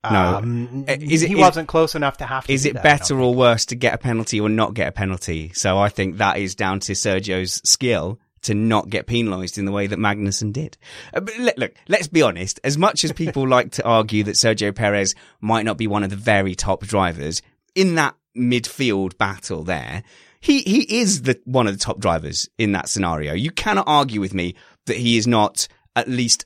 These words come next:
Speaker 1: up with the class of Perez, Magnussen, Sainz, Raikkonen, Kvyat, Ricciardo. Maybe people will take umbrage with the Ricciardo, but he's kind of out of it with his Renault this year. But Perez, he's not a massive surprise to be leading that.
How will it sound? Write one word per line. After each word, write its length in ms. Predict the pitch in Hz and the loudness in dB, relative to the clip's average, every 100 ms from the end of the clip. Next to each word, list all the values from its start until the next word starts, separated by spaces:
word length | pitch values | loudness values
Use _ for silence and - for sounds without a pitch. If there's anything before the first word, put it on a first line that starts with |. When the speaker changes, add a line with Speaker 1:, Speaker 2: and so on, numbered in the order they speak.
| - | -8
Speaker 1:
up 160 | 110 - | -8 -6
with 180 | 107 98 | -6 -6
the 80 | 104 | -4
class 400 | - 101 95 101 | 0 0 2 0
of 240 | 87 85 _ _ _ | -2 -4 _ _ _
Perez, 580 | - 117 98 92 90 - - | -2 2 2 2 0 -2 -2
Magnussen, 760 | 98 90 90 85 92 87 85 - | -2 0 -2 -2 0 -2 -4 -4
Sainz, 680 | - - 95 85 85 82 - - | 0 2 2 0 -2 0 -2 -4
Raikkonen, 880 | 110 95 87 - 87 85 82 82 _ _ _ _ - | 0 2 2 -2 -2 -2 -2 -4 _ _ _ _ -10
Kvyat, 500 | - 113 101 82 - 107 | -2 2 2 0 -4 -8
Ricciardo. 760 | 98 110 98 87 82 76 90 - _ | -4 0 2 0 0 -4 -4 -8 _
Maybe 440 | 135 147 123 110 101 | 0 2 2 0 -4
people 320 | 98 92 87 | -6 -8 -6
will 120 | 92 | -8
take 320 | - 87 - - | -6 -10 -10 -8
umbrage 400 | 90 82 82 78 | -6 -4 -6 -6
with 200 | 85 80 | -8 -8
the 60 | 82 | -10
Ricciardo, 540 | 82 - 90 76 67 - _ - | -8 -2 0 0 -6 -14 _ -4
but 80 | |
he's 100 | 113 | -2
kind 220 | - 107 92 | 0 -2 2
of 60 | |
out 160 | 95 76 | 2 2
of 100 | 82 | -4
it 80 | 78 | -10
with 120 | 82 | -10
his 140 | 87 | -6
Renault 280 | 104 85 71 | -4 -4 -6
this 180 | - - | -6 -4
year. 120 | 87 | 0
But 140 | 202 - | 0 0
Perez, 480 | 349 247 101 98 - _ _ | -2 0 0 -2 -4 _ _
he's 340 | 539 480 240 180 | -16 -4 0 2
not 200 | 139 101 | 0 0
a 40 | |
massive 400 | 107 87 - 80 | -2 0 -2 -2
surprise 400 | 92 - 78 117 | -6 -4 -2 -2
to 80 | - | -2
be 80 | 95 | -4
leading 340 | 87 82 76 | -2 -4 -4
that. 180 | 85 | -6